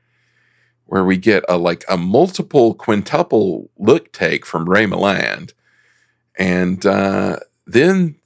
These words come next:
both the R V and the helicopter fly into a sudden intense bank of clouds that come from nowhere and is, like, driving into a wall of cotton. So these effects were not great.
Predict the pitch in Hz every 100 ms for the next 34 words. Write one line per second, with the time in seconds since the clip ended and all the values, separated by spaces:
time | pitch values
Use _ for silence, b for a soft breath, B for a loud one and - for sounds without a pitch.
0 | - 143 147 - - 135 156 147 147 139
1 | 120 139 196 - 131 - 123 120 - -
2 | - 131 147 165 - 131 131 - 127 123
3 | 110 110 - 185 220 196 - 131 120 -
4 | 240 - - 160 190 180 117 - 175 208
5 | 165 82 104 113 - _ _ _ _ _
6 | _ _ _ _ _ 98 104 - 127 104
7 | - 92 92 85 78 78 92 110 - 95
8 | 92 92 90 82 87 90 87 - - _
9 | _ 92 90 101 101 87 90 - 87 95
10 | 107 92 87 - 110 123 - - 98 107
11 | _ _ _ _ _ _ _ _ - -
12 | 110 104 98 220 254 - - - - -
13 | - - - - - 76 107 - -